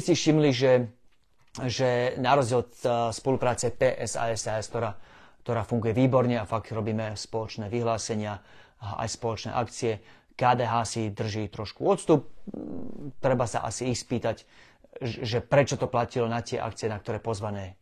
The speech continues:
pozvaní boli a rozhodli sa neprísť, ako napríklad t-, tá tlačová konferencia, keď sme, kde sme oznamovali to odvolávanie, a, ministra Šutaja Eštoka. V tomto prípade neviem potvrdiť, či boli pozvaní a či neprišli. Ľubomír, preverím.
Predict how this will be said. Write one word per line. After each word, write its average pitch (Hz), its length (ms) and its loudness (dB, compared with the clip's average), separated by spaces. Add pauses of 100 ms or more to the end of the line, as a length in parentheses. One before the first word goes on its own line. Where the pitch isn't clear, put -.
pozvaní 113 400 -2
boli 104 240 -4
a - 80 -10
rozhodli 104 320 -6
sa - 160 -12
neprísť, - 560 -2 (320)
ako 117 160 -2
napríklad 113 400 -4
t-, - 240 -14
tá 113 160 0
tlačová 110 480 -6
konferencia, 104 640 -8 (240)
keď - 160 -8
sme, - 160 -8
kde 113 160 -2
sme 120 160 -6
oznamovali 107 640 -4 (480)
to 123 80 0
odvolávanie, 110 800 0 (340)
a, 104 160 -6
ministra 107 480 -4
Šutaja - 320 -6
Eštoka. 131 480 -2 (240)
V - 80 -20
tomto 160 240 6
prípade 135 320 4
neviem 151 400 8
potvrdiť, 117 400 0
či 110 140 -2
boli 110 180 0
pozvaní 107 480 -2 (240)
a - 80 -14
či 117 160 -4
neprišli. 113 480 -2
Ľubomír, 113 400 0
preverím. 107 400 -2